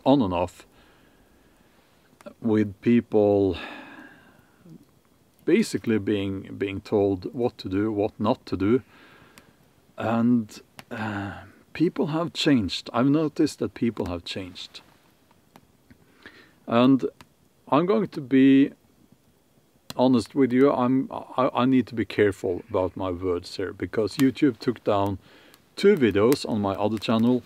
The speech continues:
YouTube will not like this video. <laughs> That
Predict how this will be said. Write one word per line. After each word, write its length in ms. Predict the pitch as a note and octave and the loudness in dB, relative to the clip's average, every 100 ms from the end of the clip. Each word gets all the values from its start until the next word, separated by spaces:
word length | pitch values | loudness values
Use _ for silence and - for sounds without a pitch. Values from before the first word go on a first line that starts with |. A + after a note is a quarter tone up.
| _ - _ _ - | _ -20 _ _ 2
YouTube 360 | A#2+ D#3+ D3 G#2 | 4 6 4 2
will 200 | A2 G2+ | -2 2
not 340 | G#2 - - | 0 0 -4
like 280 | G#2+ F2+ - | -2 -2 -6
this 160 | A2+ - | -14 -10
video. 360 | F#2+ F#2+ F#2+ _ - - | -10 -8 -12 _ -18 -6
<laughs> 140 | - - - _ _ _ - - - B2 - - - - | -6 -6 -20 _ _ _ -20 -20 -6 -6 -6 -18 -20 0
That 260 | A#2+ A#2 | 0 0